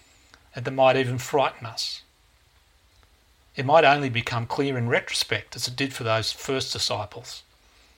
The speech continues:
It's only when we look back that we realise that in that horrible hour, we were in the very presence of God, and that Christ was revealing his glory to us.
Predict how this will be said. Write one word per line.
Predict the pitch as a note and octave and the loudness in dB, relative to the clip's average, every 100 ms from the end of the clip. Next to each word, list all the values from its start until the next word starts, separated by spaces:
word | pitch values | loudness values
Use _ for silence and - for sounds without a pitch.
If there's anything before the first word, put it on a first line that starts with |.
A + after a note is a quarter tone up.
| _ _ _ _ _ _ _ _ _ - | _ _ _ _ _ _ _ _ _ -8
It's | B2 | 0
only | D#3 D#3 | 2 2
when | C3 C3 | 0 -2
we | |
look | B2+ C3 C3 - | 0 -2 -2 2
back | D3+ D3+ - | 4 2 -4
that | C3 | -4
we | A#2 | -2
realise | B2 D#3+ C3+ A2 | 0 2 4 2
that | - C3+ | -2 -4
in | C#3 C3+ | -2 0
that | C3+ E3 | 2 2
horrible | - - F3 F3 D#3 D3 - | -2 0 4 4 4 0 2
hour, | D3+ E3 C3 G2 - - _ _ _ _ _ _ | 2 2 2 0 -6 -18 _ _ _ _ _ _
we | C3 D3 F3 | -8 -6 -2
were | E3+ C#3+ - | 0 0 -4
in | D#3 D3 | -8 -6
the | A#2+ | -6
very | A2+ B2 D3+ D3 B2 | -6 0 0 0 -4
presence | - - C3+ C#3 C3 | -8 -6 -4 -4 -8
of | B2+ | -8
God, | B2 C#3+ A#2 - - _ _ _ _ - _ _ | -10 -10 -12 -16 -20 _ _ _ _ -20 _ _
and | C3 C3+ | -8 -6
that | |
Christ | C3+ - D#3+ C#3+ - | 0 6 6 6 2
was | B2+ A2+ | -4 -6
revealing | B2 A2+ B2 D3 D3+ B2 | -6 -6 -4 -4 -2 -4
his | G#2 A2+ | -4 -6
glory | - C3+ C3 A#2+ | -6 -6 -6 -6
to | - D3+ | -8 -10
us. | A#2+ - - | -14 -14 -16